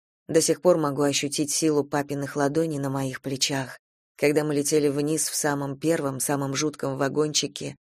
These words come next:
американских горок, поспорив на мороженое, что я не закричу.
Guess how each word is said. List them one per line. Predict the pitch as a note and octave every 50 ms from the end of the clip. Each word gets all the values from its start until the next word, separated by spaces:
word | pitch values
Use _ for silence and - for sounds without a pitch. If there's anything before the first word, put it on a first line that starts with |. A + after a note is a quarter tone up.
| _ _ _ -
американских | C#3+ C#3+ D3 C#3 C#3 C3+ - D3+ D3 C#3 - - - D3 C#3
горок, | C#3+ D3 D#3 D3+ C3+ B2+ - - - - _ _ _ _ _ _ _ _
поспорив | - D#3+ D3+ - - D#3+ D#3 D3+ C#3+ -
на | D3+ D3
мороженое, | C#3+ D3 D3+ E3 E3+ D3+ D3+ C#3 C#3+ C#3 C#3 C3+
что | B2+ - - D3+
я | C#3 D#3 D3
не | C#3+ C#3+
закричу. | C3 C3+ D3+ C#3+ C#3 C#3 C#3+ C#3+ - - D3 B2+ B2+ -